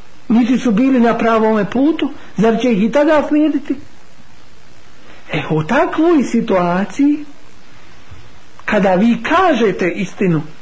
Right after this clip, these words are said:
i kada je prenesete ljudima, a oni je budu odbacivali, u tom slučaju neće vam štetiti,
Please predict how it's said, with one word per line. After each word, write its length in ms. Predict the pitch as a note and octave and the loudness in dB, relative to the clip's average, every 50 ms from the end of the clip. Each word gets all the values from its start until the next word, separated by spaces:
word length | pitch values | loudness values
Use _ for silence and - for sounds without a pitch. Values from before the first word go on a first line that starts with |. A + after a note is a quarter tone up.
| - - - - - | -14 -14 -14 -12 -10
i 60 | E3+ | -4
kada 220 | - A3+ A3 A#3 A3+ | 0 2 2 4 4
je 160 | A3 A3 A3+ | 2 2 2
prenesete 640 | C#4 F#4 F#4+ F4+ E4 C#4 - B3+ A3 F3+ - F3 F3 | 2 2 4 4 4 4 4 2 0 2 2 2 2
ljudima, 480 | F3+ E3+ F3 F3 F3+ G3 F3+ E3+ E3+ - - - - - - - - - - | 2 2 2 2 2 2 2 0 0 -4 -8 -12 -14 -14 -12 -12 -12 -10 -4
a 200 | - F#3 A3 C#4+ | 0 0 2 2
oni 300 | D#4+ F4 E4+ E4 D#4 D4 | 4 4 4 4 4 4
je 80 | C#4+ B3 | 4 4
budu 360 | A#3 D#4+ E4+ C#4 C4+ B3+ A#3+ A#3 | 4 4 4 4 4 4 4 4
odbacivali, 920 | G#3+ G3 F#3 G#3 G3+ - - - B3+ B3+ C4+ C#4+ D4+ D#4+ D#4+ D#4+ D#4+ D4 - - - - - - - - - - - - - - - - - - - - - - - - - - - - - - - | 4 4 2 2 0 0 -2 0 2 2 4 4 4 4 4 2 2 0 -2 -8 -12 -14 -14 -14 -14 -16 -16 -14 -14 -14 -14 -14 -14 -14 -14 -14 -14 -14 -14 -14 -14 -14 -14 -14 -14 -14 -12 -8 0
u 220 | - E4 F4+ F4 F4+ | 2 2 4 4 4
tom 220 | F4+ F4 D4+ C#4+ | 4 4 4 4
slučaju 800 | C#4+ E4 F4+ F#4 F4 F4 - E4 E4 D#4+ D#4 D4+ E4 E4 C4 - - - - | 4 4 4 4 4 4 4 4 4 6 6 6 4 4 2 0 -6 -4 -2
neće 600 | A#3 G3+ G#3+ B3+ D#4+ F4+ F#4+ F#4+ F4+ F4 F4+ D#4 | 0 2 4 4 4 4 4 4 4 4 4 4
vam 380 | D4+ C#4 C#4 C4 B3+ B3 A3+ G3 | 4 4 4 4 4 4 2 0
štetiti, 840 | - - - D#4 D#4 E4+ E4 - E4+ D#4 E4 - E4+ E4 D#4+ D#4+ | 0 -2 0 2 2 2 2 2 2 2 2 2 2 2 2 0